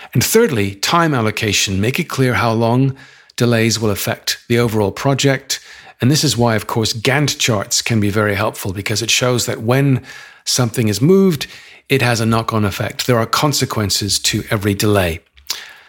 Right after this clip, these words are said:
The key point is that if you're dealing with people who delay, delay, delay, it's crucial to tackle this really, really quickly, because otherwise they will behave the exact same way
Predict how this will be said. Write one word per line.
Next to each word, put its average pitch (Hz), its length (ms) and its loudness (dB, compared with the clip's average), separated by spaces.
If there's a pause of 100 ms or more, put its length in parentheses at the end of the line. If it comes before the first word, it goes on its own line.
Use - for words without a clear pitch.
(240)
The 135 80 0
key 247 160 4
point 170 260 2
is 127 180 -2
that 117 160 -2
if 110 120 -4
you're 127 80 2
dealing 147 380 4
with 107 200 -2
people 127 320 0
who 110 120 0
delay, 107 640 0 (120)
delay, 104 540 0
delay, 113 520 0 (380)
it's - 180 -4
crucial 156 460 0
to 113 140 -8
tackle 135 420 -4
this - 400 -4
really, 131 460 2
really 104 260 2
quickly, 104 420 -4
because 110 280 -4
otherwise 107 600 0 (500)
they 127 120 2
will 127 140 2
behave 107 540 0
the 113 120 0
exact 104 400 -2
same 101 260 0
way 95 380 -2